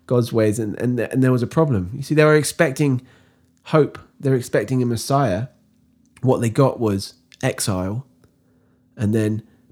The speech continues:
a mini version of the temple that they used to have. It wasn't, it wasn't right. It didn't make sense. And that's where God went silent. So for four hundred years,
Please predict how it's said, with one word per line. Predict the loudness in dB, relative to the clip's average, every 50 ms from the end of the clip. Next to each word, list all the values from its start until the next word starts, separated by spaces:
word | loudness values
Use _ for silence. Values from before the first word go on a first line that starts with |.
| _ _ -4
a | -2 0
mini | 2 4 4 4 2 2
version | 0 0 0 0 0 -2 -4 -4
of | -6 -6
the | -6
temple | -4 -4 -4 -4 -2 -2 -2
that | -2 -2
they | -2 -4
used | -4 -4 -4 -4
to | -4
have. | -2 -2 -2 -4 -6 -8 -14
It | -14 -10
wasn't, | -6 -6 -4 -4 -4 -6 -8 -10 _ _ _ _ _ _ _ _ _ _ _ _ _ _ _ _ _ _ _ _ _ _ _ _ _ _ _ _ _ _ _ _ _ _ _ _
it | -8 -4
wasn't | -2 -2 -2 -2 -2 -2
right. | -2 -2 -2 -6 -10 _ _ _ _ _ _ _ _ _ _ _ _ _ _ _ -10
It | -4
didn't | -2 -2 -2 -2
make | -2 -4 -4
sense. | -4 -2 -2 -4 -4 -6 -12 -16 _ _ _ _ _ _ _ _ _ _ _ _ _ _ _ _ _ _ _ _ _ _ _ _ _ _ _ _ _
And | -2 0 2
that's | 2 0 0 -2 -4
where | -6 -4
God | 0 0 0 0 0 -2
went | -4 -4 -4
silent. | -4 -4 -2 -2 -2 -2 -4 -6 -8
So | -8 -8
for | -8 -8 -10
four | -10 -12 -10 -4 0 2 4 4 4 2
hundred | -2 -4 0 2 4 4 4 4 2 0 -2
years, | -2 -2 0 0 0 0 -2 -4 -8 -10 -14